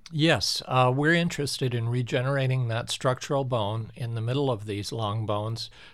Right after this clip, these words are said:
because there are often injuries, whether those are serious car accidents or in the case of military personnel, blast injuries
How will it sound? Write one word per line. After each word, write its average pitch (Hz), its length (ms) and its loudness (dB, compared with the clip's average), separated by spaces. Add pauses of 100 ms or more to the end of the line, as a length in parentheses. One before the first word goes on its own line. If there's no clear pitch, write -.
(120)
because 117 380 -4
there 120 180 0
are 113 140 2
often 120 400 2
injuries, 120 840 0 (180)
whether 117 340 -2
those 110 300 -2
are 104 260 -2
serious 117 460 -2
car 110 220 -2
accidents 107 720 -4 (480)
or 117 180 0
in 107 120 -2
the 98 80 -6
case 123 320 -2
of 113 100 -6
military 110 500 -2
personnel, 107 600 -2
blast 113 480 2
injuries 107 600 -6